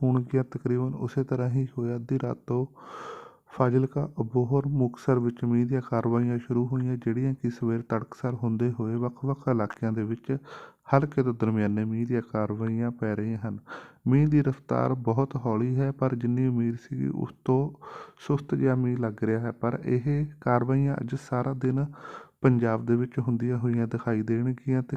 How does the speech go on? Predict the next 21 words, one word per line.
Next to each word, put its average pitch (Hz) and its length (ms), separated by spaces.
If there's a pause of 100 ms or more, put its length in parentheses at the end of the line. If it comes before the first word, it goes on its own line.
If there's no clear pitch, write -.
ਕਿਹੜੇ-ਕਿਹੜੇ 139 380
ਖੇਤਰਾਂ 123 440
ਦੇ 120 100
ਵਿੱਚ 117 200
ਹਲਕੇ 120 380
ਤੋਂ 123 140
ਦਰਮਿਆਨਾ 117 520
ਮੀਂਹ 117 240
ਜਿਹਾ 123 280
ਪਿਆ 113 280
ਹੋਵੇ 120 260
ਜਾਂ 120 160
ਕਿਣਮਣ 120 400
ਹੋਈ 123 340
ਹੋਵੇ 123 240 (640)
ਤਾਂ 131 140
ਜ਼ਰੂਰ 123 300
ਕੁਮੈਂਟ 113 380
ਬਾਕਸ 104 320
ਵਿੱਚ - 260
ਲਿਖਿਓ। 110 380